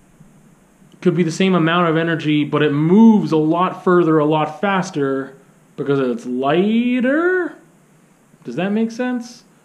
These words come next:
And it just takes me way longer. I guess that would be, let's say they're the same size. They're the same size, but they weigh different.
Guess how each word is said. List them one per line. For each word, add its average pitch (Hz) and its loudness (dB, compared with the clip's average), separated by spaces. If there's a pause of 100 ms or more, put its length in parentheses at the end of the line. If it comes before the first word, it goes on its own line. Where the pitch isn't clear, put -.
(1500)
And 156 0
it 156 2
just 156 -6
takes 185 -2
me 165 0
way 165 0
longer. 151 0 (2500)
I 170 -2
guess 226 2
that 226 4
would 202 2
be, - -14
let's 180 0
say 226 2
they're 190 4
the 165 0
same 175 -2
size. 120 -4
They're 135 -8
the 135 -8
same 196 0
size, 160 -2
but 151 -6
they 147 -2
weigh 165 -2
different. 135 -6